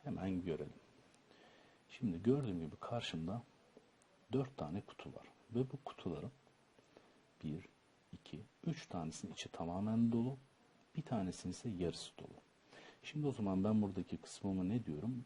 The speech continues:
Bu bir bütün kutu. Yani bu bir tam. Şimdi ikinci kutum,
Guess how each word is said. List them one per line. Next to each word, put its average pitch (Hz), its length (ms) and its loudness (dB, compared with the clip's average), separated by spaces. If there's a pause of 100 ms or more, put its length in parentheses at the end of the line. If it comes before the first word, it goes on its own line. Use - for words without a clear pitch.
Bu 135 120 2
bir 127 140 8 (160)
bütün 92 400 0
kutu. - 360 -8 (840)
Yani 113 400 2 (300)
bu 113 160 2
bir 117 260 2 (120)
tam. - 260 -6 (1700)
Şimdi - 280 0
ikinci 131 400 4
kutum, 131 320 -2